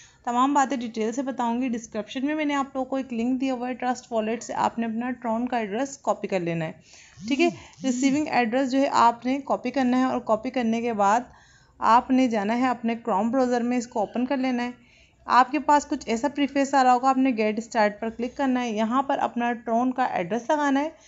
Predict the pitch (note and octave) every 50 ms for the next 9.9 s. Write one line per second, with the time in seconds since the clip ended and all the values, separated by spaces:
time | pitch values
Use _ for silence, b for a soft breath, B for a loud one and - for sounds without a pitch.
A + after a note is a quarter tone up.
0 | B B B B B C4 B3+ B3 A#3+ A#3+ A#3 A#3 C#4+ D4 D4 - D#3+ - - -
1 | B3 B3+ A#3+ A#3+ A3+ A3+ A3+ A3+ C#4+ D4+ C#4 - - A#3+ G#3 A3 A3+ A3 A#3 A3
2 | G3+ G3+ G#3 G3+ G3+ G3+ B3+ C#4+ C#4+ - - A#3 G#3+ G#3+ - - F#3+ E3+ E3 E3
3 | E3 E3+ F3 F3 E3 - - b b b b b b b B3+ A3+ - - D#4+ D#4
4 | D4+ D4+ D4 D4 C#4+ C#4 C#4 C#4 D4 C4 C#4 C4 C4 B3+ B3 A#3+ B3+ C4+ C#4 C4+
5 | B3+ A#3+ A3+ B3+ A3+ A#3 G#3+ A#3+ A#3+ B3+ B3 A3+ C4 C#4+ C4+ C#4 B3+ A3+ A3 A3+
6 | A#3 - E3 F#3 - - G3+ F#3+ F3+ F#3 F3 F3 E3+ E3+ E3+ E3 E3 - F3 E3+
7 | E3+ F#3 F3+ _ _ _ b b b b b b b A#3+ A#3+ G#3 A#3+ A#3+ A#3+ -
8 | D4+ E4 F4 - B3+ B3 A#3+ B3 C4+ C#4 C4 C4 - - D4 B3+ A3+ - G#3 G3+
9 | A3+ B3+ C4+ B3 A3+ G#3+ G3+ G3 G3+ A3+ B3 C4 A#3+ A3+ A#3 B3 C4